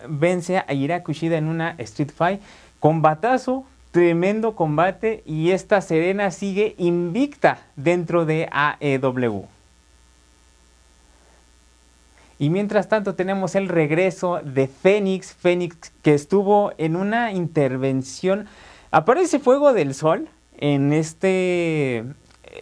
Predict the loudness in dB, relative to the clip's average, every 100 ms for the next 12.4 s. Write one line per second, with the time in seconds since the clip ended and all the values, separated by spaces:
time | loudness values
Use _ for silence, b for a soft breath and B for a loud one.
0 | -20 -12 -2 2 2 4 2 2 2 0
1 | 0 -4 0 0 2 -2 -2 -2 0 0
2 | 0 0 -2 0 0 -2 -4 -2 -2 -2
3 | -2 -2 0 -2 -4 -16 _ 0 4 4
4 | 2 2 2 2 0 2 0 0 0 0
5 | 0 -4 0 2 2 2 2 2 0 0
6 | -4 -2 2 4 2 2 2 2 0 -2
7 | 0 0 0 _ b b b 0 0 2
8 | 2 2 2 -2 -4 -6 -6 -4 -4 -4
9 | -4 -2 -2 -4 -4 -4 -4 -4 -2 -2
10 | -2 -2 -2 -4 -8 B B B -4 0
11 | 0 0 -2 -2 -2 0 0 -2 -4 -4
12 | -4 -2 -4 -8